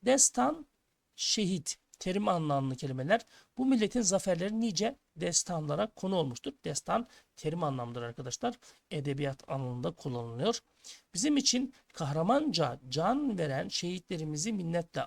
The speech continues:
anıyoruz. Buradaki şehit de terim anlamda kullanılmış arkadaşlar. Evet, bir amaç uğruna değil mi? Şe-, e, şehit olan, canını veren kişiler şehit olarak ifade ediyoruz. Mecaz anlamlı kelimeler gölge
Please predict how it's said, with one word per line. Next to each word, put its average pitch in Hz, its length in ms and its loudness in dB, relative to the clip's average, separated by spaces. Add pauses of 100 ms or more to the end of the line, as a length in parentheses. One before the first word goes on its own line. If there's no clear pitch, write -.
anıyoruz. 139 500 -4
Buradaki 147 360 -6
şehit 135 340 -6
de 240 160 -2
terim 139 320 -8
anlamda 131 540 -4 (360)
kullanılmış 170 440 -2
arkadaşlar. 143 580 -4 (460)
Evet, 151 400 -4
bir 214 200 -4
amaç 165 300 -2
uğruna 143 480 -4
değil 180 140 -4
mi? 127 140 -8
Şe-, - 180 -12
e, 123 220 -8
şehit 160 280 -4
olan, 190 340 0 (640)
canını 147 360 -2
veren 156 360 -2 (1300)
kişiler 175 540 4 (120)
şehit 151 340 -4
olarak 156 360 -2
ifade 135 340 -4
ediyoruz. 127 460 0 (120)
Mecaz 196 460 0
anlamlı 175 500 -2
kelimeler 135 640 -2 (280)
gölge 175 680 0